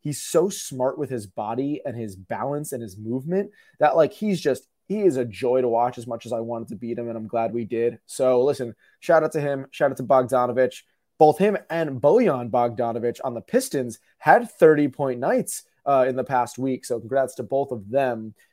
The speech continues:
I believe, uh, are both Croatian? I know Bojan on the Pistons is.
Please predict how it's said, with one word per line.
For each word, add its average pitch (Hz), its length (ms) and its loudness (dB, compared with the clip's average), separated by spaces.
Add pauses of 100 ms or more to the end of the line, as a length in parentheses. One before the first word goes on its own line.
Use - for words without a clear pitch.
(140)
I 135 120 2
believe, 143 760 -2 (640)
uh, 123 220 2
are 127 180 2
both 139 480 -2
Croatian? 196 800 0
I 143 140 -4
know 170 180 0
Bojan 127 720 0
on 117 80 -10
the 113 80 -12
Pistons 120 600 -8
is. 110 400 -6